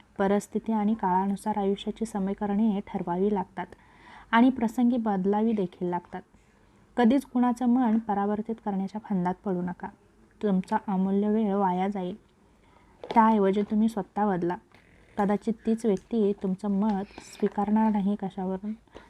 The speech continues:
तेव्हा इतरांना सुधारण्यापेक्षा स्वतः सुधारण्याचा नक्की प्रयत्न करा. संस्कारांना कोणतीही ओळख नसते. ते माणसाच्या बोलण्यातून, वागण्यातून आणि विचारातून ओळखले जातात.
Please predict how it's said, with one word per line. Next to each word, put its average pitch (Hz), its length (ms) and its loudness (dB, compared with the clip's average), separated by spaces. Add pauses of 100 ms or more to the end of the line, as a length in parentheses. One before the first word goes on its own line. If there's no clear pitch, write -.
(240)
तेव्हा 196 440 2
इतरांना 202 480 -2
सुधारण्यापेक्षा 202 960 -4 (120)
स्वतः 208 320 -4
सुधारण्याचा 185 580 -2
नक्की 196 280 -4
प्रयत्न 185 360 -10
करा. 185 320 -6 (760)
संस्कारांना 240 800 2
कोणतीही 214 460 -2
ओळख 196 340 -2
नसते. 185 300 -8 (500)
ते 233 80 2
माणसाच्या 208 520 0
बोलण्यातून, 202 580 -2
वागण्यातून 185 600 -4
आणि 185 200 -2
विचारातून 185 560 -4
ओळखले 175 380 -4
जातात. 180 320 -10